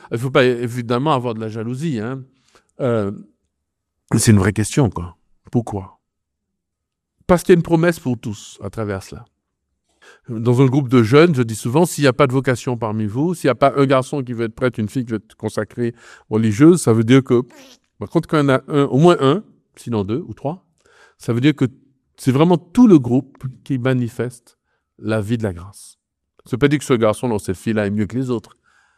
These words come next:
Mais ça veut dire que Dieu est tellement fort que même ceux qui se marient,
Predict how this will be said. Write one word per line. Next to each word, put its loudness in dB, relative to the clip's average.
Mais -10
ça 0
veut 4
dire 6
que 4
Dieu 2
est 6
tellement 2
fort 2
que -2
même -2
ceux -4
qui -8
se -6
marient, -4